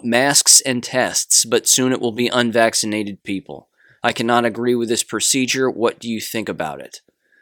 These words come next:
And there are a bunch of comments, um, over one thousand five hundred fifty-eight so far. It's been reposted about as many times. It's been liked about as many times.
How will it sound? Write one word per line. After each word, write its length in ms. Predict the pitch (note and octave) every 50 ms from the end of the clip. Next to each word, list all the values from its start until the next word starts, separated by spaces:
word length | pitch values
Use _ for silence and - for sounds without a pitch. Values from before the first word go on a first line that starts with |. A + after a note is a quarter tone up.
| _ _ _ _ -
And 160 | - A#2 A#2
there 160 | A#2+ C3+ C3+ C3
are 500 | B2+ A#2+ A#2+ A#2+ A#2+ A#2 A2+ G#2+ G#2+ _ _ -
a 140 | - A2+ A#2+
bunch 320 | A#2 G#2 A#2 G#2+ G2+ - A2
of 80 | G2
comments, 800 | - - G2+ F2+ F#2 F2+ E2+ E2+ E2 E2 - - - - - _ _ -
um, 540 | G#2 A2 G2+ G2 F#2+ F#2+ F#2 F2+ F2+ F2+ F2+
over 300 | - - B2 A#2 - G#2+
one 220 | A2 G#2+ A2 G#2+ G#2+
thousand 480 | - - A2 G#2+ G#2+ G#2 - G#2 F#2+
five 320 | - - G#2+ G2 G2+ G2+ F#2+
hundred 300 | A2 G2 G2+ G2+ F#2+ F2+
fifty-eight 640 | - - A2+ F#2+ - - G#2+ G2+ G2+ G2 G2 F#2+
so 240 | - - - G#2+ G2
far. 360 | F#2+ - - G#2 G2+ G2+ G2+
It's 100 | G2 -
been 160 | - - F#2+
reposted 580 | F2 F2+ G2+ G#2 G#2 - - G#2 G2 F#2 - -
about 240 | G#2+ F2 G2 F#2 F2+
as 100 | E2+ F#2+
many 280 | G2 G2 G2+ G2 G2
times. 540 | F2+ - - F#2 F2+ F#2 F#2 F#2+ F#2 F2+ -
It's 140 | F#2 D#2 -
been 180 | - - F2 E2+
liked 320 | F2 F#2+ G#2 G2+ F2+ -
about 240 | G2+ F#2 F#2 F#2 F2+
as 100 | E2+ G2
many 240 | F#2+ F#2 F2+ F#2 F2
times. 460 | - F2+ F2+ F2 F2+ F2+ F2 -